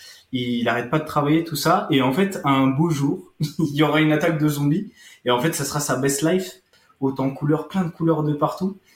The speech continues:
et franchement, l'épisode un, il m'a choqué, et il était incroyable, incroyable. Les... les idées de mise en scène, tout ça, c'est, je pense que ça va être l'un des animés de cette saison.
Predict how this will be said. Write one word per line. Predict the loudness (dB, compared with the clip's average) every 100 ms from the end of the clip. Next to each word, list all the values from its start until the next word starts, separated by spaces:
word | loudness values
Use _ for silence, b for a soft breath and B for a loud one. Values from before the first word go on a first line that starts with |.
| b
et | 2 4 2
franchement, | 0 -2 2 2
l'épisode | 0 -2 -4 -4 0
un, | 0 0 -4
il | -4
m'a | -4
choqué, | -4 -4 -2 -4 -6 _ _ -8
et | -6
il | -4
était | -2 -2 0
incroyable, | 0 0 0 -2 -4 -12 _ -2
incroyable. | 0 0 -2 -4 -10 B B
Les... | 2 4 6
les | 6 2 0
idées | 0 0
de |
mise | 2 0
en | 0
scène, | -4 -6 -6 -6
tout | -8
ça, | -4 -4
c'est, | -4 -2 -2 -2 -6 -12 b b
je | -8
pense | 0 0
que | 0 -2
ça | 0
va | 0
être | -2 -2
l'un | -6 -2 -2
des | -2 -4
animés | -4 -2 -2
de | -4
cette | -8 -10
saison. | -8 -8 -10